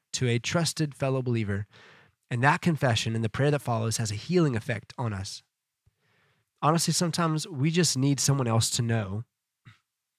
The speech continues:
what we're thinking. We need them to be able to provide perspective. We need them to speak truth to a lie that we may have believed. And we need to just come out into the light with whatever thoughts may be plaguing us.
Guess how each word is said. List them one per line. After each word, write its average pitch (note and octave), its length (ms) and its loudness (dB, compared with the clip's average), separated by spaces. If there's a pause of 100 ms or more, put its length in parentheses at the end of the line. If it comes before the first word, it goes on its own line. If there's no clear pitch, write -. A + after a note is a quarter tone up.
(300)
what C3 180 0
we're A#2+ 100 2
thinking. G#2 380 -4 (800)
We C3+ 100 4
need D3+ 160 6
them D#3+ 140 6
to C#3 80 4
be C3 80 4
able A#2+ 120 4
to A2 60 -2
provide A2+ 540 2 (180)
perspective. - 680 0 (640)
We C3 140 2
need D#3 160 6
them F3 120 6
to C#3 60 4
speak C#3 300 0
truth - 440 0 (120)
to C3 160 4
a A2 40 4
lie A2 280 4
that A2 100 -2
we A#2 100 -2
may G#2+ 100 0
have G2 100 -2
believed. A#2+ 540 2 (520)
And C3 140 2
we C3 80 6
need D#3 160 6
to C3+ 100 0
just B2 360 0
come D#3 180 2
out C#3+ 180 4
into B2+ 200 -2
the A2+ 80 2
light C#3+ 260 2
with A2 100 -4
whatever B2 280 4
thoughts B2+ 340 -2
may A#2 120 0
be A2 100 0
plaguing C3 500 0
us. - 420 -6